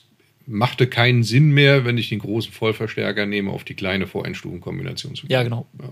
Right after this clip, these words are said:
Speaker 2: Oh, und ich glaub, eine große Endstufe hast du selten,
Speaker 1: Mit
Speaker 2: oder
Speaker 1: einer
Speaker 2: wir
Speaker 1: kleinen
Speaker 2: zumindest selten mit einer,
Speaker 1: Vorstufe,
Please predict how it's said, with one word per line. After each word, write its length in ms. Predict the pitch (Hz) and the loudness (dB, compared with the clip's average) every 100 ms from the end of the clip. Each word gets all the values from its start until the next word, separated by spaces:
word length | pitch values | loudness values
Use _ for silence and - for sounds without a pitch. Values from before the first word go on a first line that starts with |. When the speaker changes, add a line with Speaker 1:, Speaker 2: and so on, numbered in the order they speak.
| - | -10
Speaker 2:
Oh, 140 | 117 123 | -4 -2
und 100 | 120 | -2
ich 60 | |
glaub, 140 | 110 123 | -4 -4
eine 100 | 127 | -4
große 320 | 127 139 135 | 0 0 2
Endstufe 340 | 135 131 131 | -2 -2 -2
hast 160 | 117 117 | -2 -2
du 40 | |
selten, 580 | 120 127 131 131 123 - - | 0 2 2 0 -4 -8 -10
Speaker 1:
Mit 100 | - | -6
Speaker 2:
oder 100 | 120 | -4
Speaker 1:
einer 80 | 117 | -2
Speaker 2:
wir 160 | 143 110 | 0 2
Speaker 1:
kleinen 20 | 135 | 0
Speaker 2:
zumindest 40 | 117 | 2
selten 220 | 127 123 | 2 2
mit 80 | 117 | 0
einer, 160 | 123 123 | 0 -2
Speaker 1:
Vorstufe, 260 | 85 82 | -4 -12